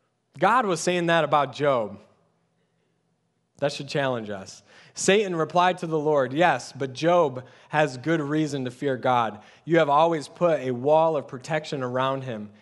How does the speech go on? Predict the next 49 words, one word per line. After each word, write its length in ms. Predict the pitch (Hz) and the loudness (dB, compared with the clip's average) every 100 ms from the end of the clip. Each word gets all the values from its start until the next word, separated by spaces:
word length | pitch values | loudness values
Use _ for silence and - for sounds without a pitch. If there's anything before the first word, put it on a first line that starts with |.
| _ | _
and 100 | 131 | -6
his 120 | 139 | -6
home 380 | 135 156 151 113 | -4 -4 -4 -6
and 80 | 110 | -10
his 100 | 107 | -12
property." 640 | - 143 190 170 113 98 95 _ _ _ _ _ | -4 0 0 -2 -8 -10 -14 _ _ _ _ _
You 120 | 147 175 | 2 4
have 100 | 165 | 6
always 320 | 180 185 160 | 4 2 -2
put 180 | 185 170 | 0 2
a 60 | |
wall 300 | 151 165 180 | 4 4 4
of 80 | 151 | 0
protection 500 | 143 151 180 - 147 | -6 0 0 0 -4
around 340 | 131 139 165 | 0 0 0
him 200 | 160 123 | -2 -4
and 80 | 127 | -6
his 100 | 123 | -4
home 200 | 156 160 | -2 -2
and 60 | 139 | -4
his 100 | 120 | -4
property. 600 | 139 139 147 160 170 180 - _ | 0 0 0 -2 -4 -6 -14 _
That 140 | 135 | 0
was 340 | 160 135 113 104 _ | 0 -2 -8 -18 _
a, 180 | 123 120 120 | -8 -8 -8
a 100 | 117 | -12
typo. 500 | 113 107 104 110 135 - - | -8 -8 -6 -8 -8 -16 -14
You 160 | 139 165 | -4 0
have 260 | 165 131 | 2 0
made 260 | 143 180 190 | 0 0 0
him 220 | 185 160 - | 0 -4 0
pro-, 380 | 160 170 180 - 135 | 2 2 0 -12 -4
prosper 480 | 165 214 226 143 135 | 0 0 0 -4 -4
in 140 | 123 | -4
everything 580 | 123 160 202 220 190 190 | 0 0 0 -4 -4 -4
he 180 | 175 180 | -4 -2
does. 500 | 175 175 120 95 - _ _ _ _ | 0 2 0 -6 -18 _ _ _ _
Look 180 | 139 202 | -2 -2
how 160 | 214 202 | 0 -2
rich 260 | 196 202 | -2 -6
he 120 | 160 120 | -6 -6
is. 360 | 101 95 - _ _ _ _ _ | -6 -10 -20 _ _ _ _ _
But 200 | 143 147 | -2 0
reach 260 | 190 226 190 | -4 0 0
out 380 | 180 139 104 - | 2 0 -6 -16
and 140 | 127 | -16
take 320 | - 170 185 196 | -6 -4 -2 -2
away 320 | 165 151 147 | 0 0 0
everything 640 | 143 160 165 170 165 165 | -2 -2 -6 -6 -8 -10